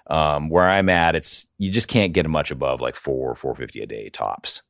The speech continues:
you know? And if you wanna own a home and have a family and drive a car and stuff like that, <laughs> like, that's, you know, you kinda gotta figure out a way to make more than that because, you know, life is expensive. We've got this music store now.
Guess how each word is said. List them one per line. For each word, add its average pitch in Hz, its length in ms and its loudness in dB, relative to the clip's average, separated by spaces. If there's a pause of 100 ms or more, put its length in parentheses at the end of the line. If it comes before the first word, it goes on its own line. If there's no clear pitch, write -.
you 78 120 -4
know? 65 400 -2
And 82 100 -2
if 82 80 0
you 90 60 2
wanna 87 260 4
own 82 120 2
a 73 40 0
home 71 460 -2
and 67 80 -6
have 65 80 -4
a 65 80 -6
family 67 640 -6
and 62 120 -8
drive 62 220 -4
a 58 60 -8
car 62 380 -4
and 57 80 -12
stuff 58 140 -14
like 57 120 -14
that, 58 160 -4
<laughs> - 140 0
like, 120 180 2
that's, - 240 4 (500)
you 90 80 -2
know, 82 80 4
you 82 140 2
kinda 101 240 4
gotta 80 220 4
figure 76 200 -2
out 71 80 2
a 69 40 -4
way 67 100 -4
to 67 80 -6
make 65 200 -6
more 71 240 -4
than 60 100 -12
that - 280 -16
because, - 540 -10
you 76 80 -6
know, 60 220 -8 (400)
life 73 180 0
is 64 100 -12
expensive. - 500 -8 (1000)
We've 107 100 6
got 104 120 8
this 90 120 0
music 90 300 0
store 90 260 4
now. 85 480 4